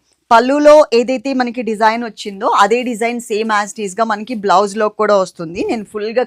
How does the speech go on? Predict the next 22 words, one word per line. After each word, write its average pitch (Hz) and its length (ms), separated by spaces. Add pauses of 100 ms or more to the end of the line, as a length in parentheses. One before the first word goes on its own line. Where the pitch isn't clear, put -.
క్లియర్గా 202 380
ఎక్స్‌ప్లెయిన్ 208 420
చేయట్లేదు, 185 560
ఎందుకంటే 196 340 (120)
already 208 400
అందరికీ 190 300 (100)
తెలుసు 170 220 (100)
కాబట్టి. 170 360 (640)
ఐదు 262 220
వందల 247 320
పది 208 200
రూపాయలు 220 420
మాత్రమేనండి. 190 680 (440)
ఇంకా 240 140 (100)
ఏమన్నా 254 400
డీటెయిల్స్ 247 480
కావాలి 220 460
అంటే 208 260
గనుక 208 220 (140)
మీకు 208 220 (480)
క-, 196 260 (320)
కింద 247 140